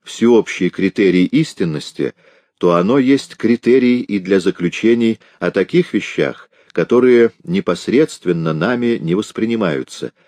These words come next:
лишь бы заключения эти не были в логическом противоречии с данными восприятия. Поэтому логическая последовательность, отсутствие логических противоречий в рассуждениях —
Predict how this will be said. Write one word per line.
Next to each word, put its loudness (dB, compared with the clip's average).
лишь 2
бы 2
заключения 0
эти 0
не 0
были 0
в -2
логическом -4
противоречии -2
с -14
данными -6
восприятия. -10
Поэтому 0
логическая 0
последовательность, -4
отсутствие 0
логических -4
противоречий 0
в -2
рассуждениях — -2